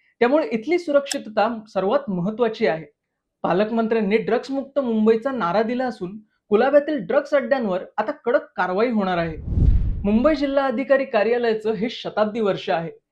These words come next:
त्यानिमित्त सरकारी कामांचा वेग वाढवण्यासाठी कुलाबा परिसरात नागरिक सुविधा केंद्र पूर्णपणे डिजिटलायझेशन करण्यात आलं आहे.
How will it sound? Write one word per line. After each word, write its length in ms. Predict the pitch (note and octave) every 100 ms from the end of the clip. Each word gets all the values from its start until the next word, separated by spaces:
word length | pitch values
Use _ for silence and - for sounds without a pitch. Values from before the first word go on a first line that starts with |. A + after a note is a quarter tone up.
| _ _
त्यानिमित्त 480 | G3 G3+ G#3+ A3 G#3+ G3 D#3+
सरकारी 540 | - E3+ F3 B3 C#4+
कामांचा 460 | D4 A#3 A#3 A#3+ B3
वेग 260 | G#3+ C4+
वाढवण्यासाठी 640 | C#4 B3+ B3+ B3+ A3+ F3 E3 - _ _ _ -
कुलाबा 280 | G#3 C4 D#4+
परिसरात 560 | D#4+ C#4+ C#4 A3 F3+ - - _ _
नागरिक 420 | F#3+ G3 A3+ E4 E4
सुविधा 320 | C#4+ C4+ C#4+
केंद्र 360 | C#4 A3+ A3
पूर्णपणे 640 | A3 - A3 C#4 D4+ C#4 C4+
डिजिटलायझेशन 840 | F#3 F3 G#3+ C4+ C#4 C4+ B3+ C#4+ C#4 -
करण्यात 320 | F#3 G#3 A3
आलं 140 | F#3+
आहे. 200 | E3+ D#3+